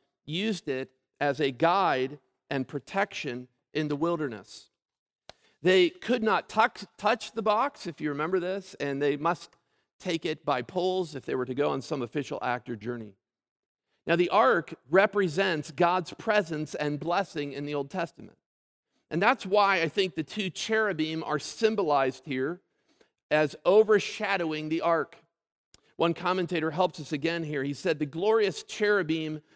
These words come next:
were above the mercy seat, guarding the presence of God, a task which belonged to the cherubim in the Garden of Eden as well." In other words, these angelic beings were around God. They were guardians in his presence.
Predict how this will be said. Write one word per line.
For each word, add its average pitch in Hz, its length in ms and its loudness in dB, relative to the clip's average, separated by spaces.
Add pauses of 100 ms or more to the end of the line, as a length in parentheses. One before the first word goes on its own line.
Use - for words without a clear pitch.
(140)
were 180 360 4
above 175 500 6
the 190 80 0
mercy 185 460 0
seat, 151 420 -10 (320)
guarding 190 640 6
the 156 80 0
presence 202 680 0
of 139 180 -4
God, 170 560 4 (340)
a 170 120 4
task 214 560 4
which 190 280 -2
belonged 190 520 0
to 220 120 0
the 180 120 0
cherubim 175 720 4
in 170 200 -2
the 156 60 0
Garden 208 600 4
of 165 240 -6
Eden 175 400 -4
as 147 200 -8
well." 143 420 0 (1120)
In 180 60 2
other 240 140 6
words, 185 240 2
these 233 420 0
angelic 185 560 4
beings 180 480 0
were 165 260 6
around 208 480 4
God. 160 420 4
They 180 120 4
were 170 160 2
guardians 165 880 2
in 175 160 -2
his 165 240 0
presence. 208 720 2